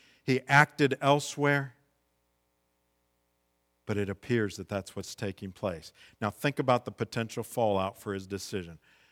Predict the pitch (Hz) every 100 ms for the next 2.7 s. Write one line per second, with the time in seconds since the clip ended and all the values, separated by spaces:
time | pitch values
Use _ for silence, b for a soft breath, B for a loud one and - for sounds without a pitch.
0 | b b b 104 98 123 113 127 151 156
1 | 131 120 123 139 147 143 123 - 120 110
2 | - 139 139 135 139 127